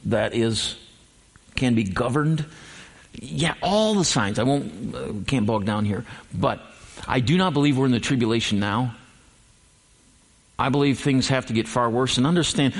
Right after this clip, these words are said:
we're looking through American eyes, which is not fair. Because the rest of the world persecuted, much of the world persecuted for their faith, crying out to Jesus,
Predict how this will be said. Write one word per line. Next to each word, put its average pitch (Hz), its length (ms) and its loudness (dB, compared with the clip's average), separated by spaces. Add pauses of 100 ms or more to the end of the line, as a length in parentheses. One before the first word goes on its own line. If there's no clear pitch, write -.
(140)
we're 156 180 4
looking 151 300 2
through 117 180 0
American 113 420 2
eyes, 107 300 0
which 104 160 0
is 98 120 0
not 101 200 0
fair. 98 380 -2 (800)
Because 113 280 0
the 117 80 2
rest 131 300 0
of 123 80 -2
the 107 80 0
world 104 340 0 (400)
persecuted, 117 840 -2
much 131 300 0
of 110 60 0
the 98 80 0
world 98 260 -2
persecuted 120 680 -2
for 104 140 -4
their 101 120 -2
faith, - 560 -4
crying 123 380 0
out 113 180 0
to 101 80 0
Jesus, 110 600 -2